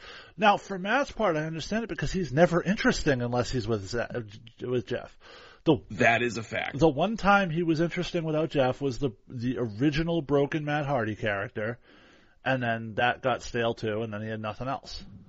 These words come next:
Speaker 2: You are incorrect, because that original Broken Matt Hardy character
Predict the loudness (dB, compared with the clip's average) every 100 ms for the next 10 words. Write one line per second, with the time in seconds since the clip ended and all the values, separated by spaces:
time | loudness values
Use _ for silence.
0 | -20 -20 -20 -20 -20 -8 0 0 0 -4
1 | -4 -4 -4 -8 -20 _ _ -10 -6 -6
2 | -4 0 0 0 -2 -2 -2 -2 0 0
3 | 0 2 2 4 2 0 -2 0 0 0
4 | -2 0 -2